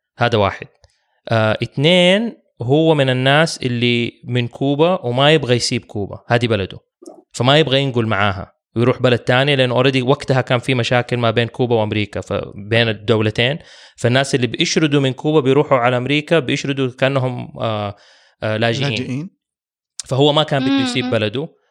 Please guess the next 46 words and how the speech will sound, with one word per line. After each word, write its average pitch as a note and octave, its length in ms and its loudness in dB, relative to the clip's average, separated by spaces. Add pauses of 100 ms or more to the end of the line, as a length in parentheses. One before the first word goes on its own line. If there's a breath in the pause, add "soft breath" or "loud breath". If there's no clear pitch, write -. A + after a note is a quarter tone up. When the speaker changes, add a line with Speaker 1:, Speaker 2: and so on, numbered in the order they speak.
Speaker 1:
بس A2+ 220 -4
هي G3+ 440 2
جاها D#3 320 0
ناس E3+ 240 -2
من D#3+ 100 -2
أمريكا D#3+ 340 0
قالوا D3+ 220 2
له: C#3 160 0
"إحنا F3+ 180 -2
نبغى D#3 160 -2
نجيبك، F#3 380 -2
إحنا D#3 240 -4
هنظبط C#3 340 -2
لك C#3 100 -2
أوراقك C#3 500 0
وكل D3+ 260 -6
شيء E3+ 180 -2
وحتيجي B2 320 -6
تدخلي". - 380 -16 (580 soft breath)
ف-، A#2+ 420 2 (600)
فقرر G3 840 0
إنه D#3 140 0
هو: E3 380 2
"لا، C#3 300 0
أنا C#3+ 100 2
ما D3 180 2
أبغى C#3+ 200 0
أكون، C3+ 440 -4
يعني A2+ 300 -4
لو B2+ 320 0
دخلتها D#3 380 0
في - 80 -6
حياتي D3+ 360 0
ما C#3+ 80 0
حقدر C3 360 0
أعبر B2 320 0
لها C3+ 100 2
عن A#2+ 120 0
حبي، D3 260 -2
فهذا C3+ 300 2
عذاب A#2 340 0
بالنسبة B2+ 300 -2
لي C3+ 160 0
أنا، D3 80 -2
فأنا B2+ 180 -2
حسيبها C#3 600 0